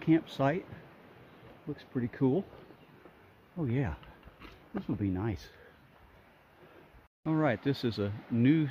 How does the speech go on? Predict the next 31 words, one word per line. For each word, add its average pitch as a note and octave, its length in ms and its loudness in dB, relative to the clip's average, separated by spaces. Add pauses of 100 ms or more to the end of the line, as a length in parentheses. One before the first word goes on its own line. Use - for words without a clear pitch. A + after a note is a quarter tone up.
type C#3+ 260 -2
of G#2 140 -6
bridge C#3+ 320 2
they're A2 140 2
doing, G#2+ 420 4
and A2 100 4
it, D3 260 2
they F#3+ 140 4
are A2+ 100 6
really A#2+ 300 0
stable B2+ 420 2
the G2+ 60 0
way A2 220 0
they G#2+ 120 -2
put A2+ 300 -2
the, G2+ 100 -2 (800)
put C#3 140 2
the A#2 80 4
rails B2 420 6
on C#3+ 340 2 (760)
with G2 160 -8
big B2 180 2
cross C3 400 0
beams. D3+ 400 6
I A#2+ 60 2
mean, A#2 180 2
you C#3+ 80 0
get C#3+ 140 2
on C#3 100 4
this C3+ 140 2
thing, C3 360 2